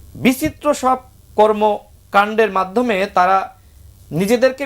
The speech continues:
বিতর্কিত করেছে এবং তরুণদের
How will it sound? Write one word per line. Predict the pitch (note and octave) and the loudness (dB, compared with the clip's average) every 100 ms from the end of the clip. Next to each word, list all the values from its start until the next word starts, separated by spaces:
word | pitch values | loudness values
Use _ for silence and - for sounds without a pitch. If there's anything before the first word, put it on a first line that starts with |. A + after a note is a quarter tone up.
| A3+ | -4
বিতর্কিত | A#3 A#3 A#3 | -2 -2 -2
করেছে | B3 B3+ B3+ C4+ D4 - - - - - - - - G#3+ | -2 0 -2 -4 -6 -8 -20 -20 -20 -20 -20 -20 0 2
এবং | C4 B3 A#3 - - _ - - - - - - - - - | 4 2 -2 -10 -20 _ -20 -20 -20 -20 -20 -20 -20 -6 2
তরুণদের | A3+ B3 B3+ C#4+ | 4 4 0 0